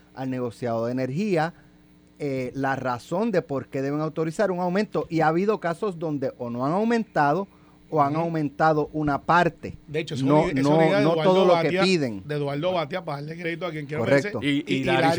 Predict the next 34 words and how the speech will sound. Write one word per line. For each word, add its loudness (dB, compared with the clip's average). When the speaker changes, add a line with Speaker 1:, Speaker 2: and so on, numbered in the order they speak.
Speaker 3:
Selhammer. -2
Speaker 2:
Selhammer, -2
que -8
se -8
une -6
ahí, -4
pero -12
Eduardo -6
Batia -2
fue -8
el -16
que -8
dijo, -2
"Hay -2
que -8
hacer -8
una -8
comisión -8
de -6
energía -2
como -4
tienen -8
otras -6
jurisdicciones", -6
para -6
eso -4
mismo. -6
Speaker 3:
Pero 0
desgraciadamente -4
ha -2
perdido -6
la -2
brújula, -6
chico. -12